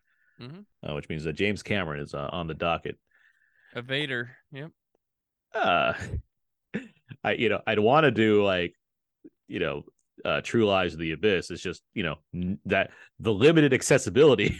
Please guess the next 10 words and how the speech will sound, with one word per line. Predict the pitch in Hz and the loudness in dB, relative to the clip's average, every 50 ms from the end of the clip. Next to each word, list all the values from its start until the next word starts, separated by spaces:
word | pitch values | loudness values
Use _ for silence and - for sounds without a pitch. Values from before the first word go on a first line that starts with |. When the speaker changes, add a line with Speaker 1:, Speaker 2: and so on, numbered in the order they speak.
| 151 - - | -8 -8 -8
Speaker 2:
<laughs> | - - - | -8 2 2
of | 220 - - | 0 2 6
those | 180 180 139 104 | 4 4 4 4
movies | 135 170 156 - - 120 113 - - | 2 0 0 2 0 -8 -6 -6 -4
makes | 117 117 - - | -6 -6 -6 -8
it | 110 101 | -10 -8
a | |
little | 113 123 104 95 | -6 -6 -6 -4
difficult. | - 147 147 - 90 - 87 71 - - _ - - - - _ _ _ _ _ _ _ | -4 -4 -6 -6 -8 -8 -10 -10 -10 -16 _ -20 -20 -20 -20 _ _ _ _ _ _ _
Um, | - 101 98 95 95 92 90 85 82 82 87 | -6 -4 -2 0 0 -2 -2 -6 -10 -14 -16